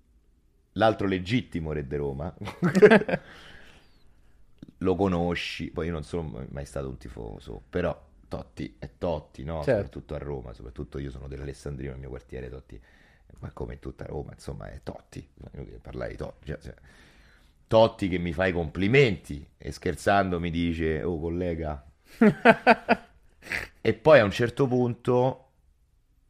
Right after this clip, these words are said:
Speaker 1: cammini per strada, ti tirano le mutande dal balcone, ma non per uno scopo erotico, ma per, eh, anche uomini, eh, cioè, perché magari stavano lì e la prima cosa che hanno trovato è stata la mutanda, capito?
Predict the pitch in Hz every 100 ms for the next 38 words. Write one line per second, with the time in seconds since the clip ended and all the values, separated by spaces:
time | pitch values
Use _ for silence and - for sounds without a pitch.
0 | _ _ _ _ _ _ _ _ _ _
1 | _ _ _ _ _ _ _ 110 107 123
2 | 123 117 - 101 95 92 - - 95 107
3 | 104 101 98 92 90 85 80 85 - -
4 | 67 69 69 69 _ - 127 214 196 165
5 | 147 135 - 127 117 117 110 98 87 80
6 | 73 69 67 _ _ _ - 113 117 151
7 | 156 151 143 - - - _ _ - -
8 | 143 127 120 123 92 85 82 - 113 -
9 | - - 131 - 185 156 160 135 - 117
10 | 117 120 127 156 143 107 98 95 107 117
11 | 113 117 117 110 127 107 - 85 92 107
12 | 95 71 60 73 98 76